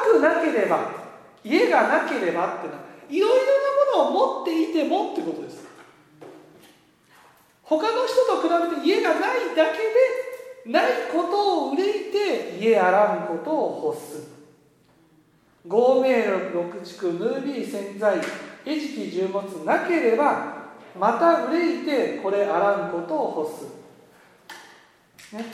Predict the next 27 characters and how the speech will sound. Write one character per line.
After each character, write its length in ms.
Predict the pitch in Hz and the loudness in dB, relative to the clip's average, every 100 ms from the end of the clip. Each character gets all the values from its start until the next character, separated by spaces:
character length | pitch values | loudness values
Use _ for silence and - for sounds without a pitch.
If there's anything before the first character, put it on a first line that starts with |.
| - - | -18 -12
た 140 | - 294 | -4 0
ま 160 | 359 | 0
た 180 | 359 381 | 2 2
ま 140 | 370 | 2
一 360 | 349 392 349 240 | 2 2 0 4
あ 180 | 247 226 | 4 4
れ 60 | |
ば、 440 | 175 180 - - - | 2 0 -2 -8 -12
ね、 80 | 202 - - - 220 | -12 -12 -14 -10 -2
持 280 | 392 453 - | 0 2 2
っ 20 | |
て 100 | 349 | 2
る 100 | 233 | 2
も 140 | 226 | 2
の 100 | 359 | 2
も 120 | 196 | 2
あ 160 | 175 311 | 4 4
る 140 | 381 | 2
っ 40 | - | 0
て 60 | |
こ 80 | 208 | -2
と 80 | 202 | -2
な 60 | 180 | -4
ん 120 | - | -6
で 60 | |
す 60 | |
よ。 60 | 156 | -10